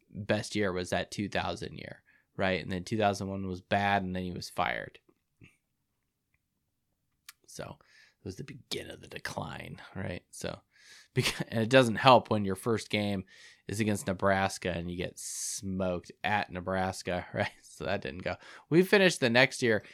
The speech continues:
two thousand one. Well, well, I mean, the, the record wasn't good. We were five and six, right?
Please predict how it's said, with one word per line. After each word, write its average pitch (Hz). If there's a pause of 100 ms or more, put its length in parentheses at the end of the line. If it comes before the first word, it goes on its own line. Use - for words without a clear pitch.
(200)
two 151
thousand 135
one. 110 (460)
Well, 110
well, 107
I 101
mean, 98
the, 98
the 98
record 107
wasn't 92
good. 92
We 95
were 95
five 95
and 87
six, 95
right? 95